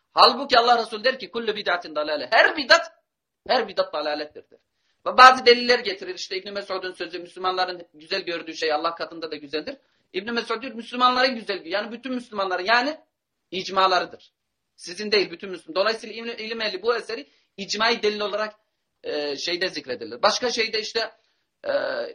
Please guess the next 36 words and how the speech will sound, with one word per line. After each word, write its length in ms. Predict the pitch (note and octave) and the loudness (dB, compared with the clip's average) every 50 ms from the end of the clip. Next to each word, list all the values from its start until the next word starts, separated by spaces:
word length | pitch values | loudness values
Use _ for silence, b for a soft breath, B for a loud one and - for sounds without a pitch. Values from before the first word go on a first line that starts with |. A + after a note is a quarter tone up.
| - _ _ - | -14 _ _ -8
kim 220 | - A#3 A#3+ G#3+ | -6 -4 -4 -2
bir 100 | G#3+ G3+ | -4 -4
güzel 300 | F#3 G3 F#3 F#3+ A3 G#3+ | -6 -6 -4 -2 -2 -2
çığır 220 | G#3+ - G#3+ G#3 G3+ | -2 -2 -2 0 0
açarsa, 440 | F3+ F#3 - - F#3 F3 F3+ F#3 | 0 0 0 -2 -4 -4 -4 -8
güzel 340 | F3 E3+ E3+ D#3+ F#3 F#3+ F3+ | -10 -10 -10 -8 -8 -8 -8
bir 60 | F3 | -10
sünnet 320 | - - F#3 F#3 F3+ F3+ F3 | -16 -14 -10 -8 -8 -6 -6
yaparsa 360 | E3+ D#3+ - E3+ E3+ E3 E3 | -6 -6 -6 -6 -8 -6 -6
ona 160 | E3 E3 E3 | -6 -6 -6
sevap, 360 | D#3 - E3 D#3+ E3 D#3+ D#3 | -6 -4 -4 -2 -2 -2 -2
onun 160 | D#3 D#3 D#3+ D#3+ | -4 -8 -8 -10
sevap. 380 | - - D#3+ D#3+ F3+ F3+ - | -10 -8 -6 -6 -6 -6 -6
Burada 220 | A3+ A#3+ A3+ B3+ B3 | -6 -2 2 2 2
güzel 340 | G#3 A#3 G#3 B3 B3+ B3 | 0 0 -2 -2 -2 -2
çığırdan 400 | B3 - B3 A#3+ A#3 A#3 A#3+ A#3+ | -2 -4 -4 -4 -4 -2 -4 -4
maksat 360 | A#3 A3+ A3+ - - C4 C4 - | -4 -4 -6 -6 -6 -8 -8 -8
iki 220 | - - - B3+ | -10 -10 -8 -8
ihtimal 360 | A#3 - - G#3+ - G#3 F#3+ - | -8 -8 -8 -6 -4 -4 -4 -4
vardır. 280 | - - _ _ _ _ _ _ _ _ _ _ - | -8 -12 _ _ _ _ _ _ _ _ _ _ 4
Ya 180 | - A#3 B3 A#3+ | 6 6 6 6
bidat 300 | A#3+ A#3 B3+ C4+ C4 - | 4 4 4 4 4 4
yapması 420 | A3 F#3+ - - F3+ F3+ - G3+ A#3 | 0 0 0 -2 -6 -6 -4 0 2
veyahut 240 | B3 A#3+ A#3+ - | 4 4 4 2
da 240 | C#4 D4+ D4+ - - _ _ _ _ _ | -2 -4 -4 -6 -12 _ _ _ _ _
sünneti 500 | _ _ - - A3+ A#3 A#3+ A#3+ A#3+ C#4 | _ _ -10 -6 -2 -2 -2 -2 -2 -4
ihya 360 | B3+ B3 G3+ G3 G3 A3 A3 G#3 | -8 -8 -6 -2 2 4 4 4
etmesi. 360 | G3+ - G3+ F3+ - - - | 2 0 -6 -14 -14 -14 -8
Bidat 260 | G3+ G3 C#4 C#4 - | -2 0 0 2 2
yapması 380 | B3+ B3+ - A#3+ B3 B3 B3 B3+ | 0 -2 -2 -4 -6 -6 -6 -6
kesin 340 | - A#3+ B3 B3+ C4+ B3+ | -4 -4 -4 -4 -6 -8
değildir. 260 | A#3 A3+ A3+ G#3+ C#4 - | -8 -8 -8 -8 -12 -10
Çünkü 260 | - B3+ B3+ C4 A3 | -10 -10 -10 -4 0
başka 260 | A#3+ B3 - - C4 | 0 0 2 2 0
hadislerde, 460 | B3 B3 A#3+ - - A3+ A3+ A3 B3 C#4 | 0 0 -2 -6 -6 -6 -4 -4 -2 -4
eserlerde 640 | A#3 A#3 - - A3+ G#3+ G#3 G#3+ G#3 C#4 D4+ - | -4 -4 -6 -6 -8 -6 -4 -4 -2 -4 -4 -6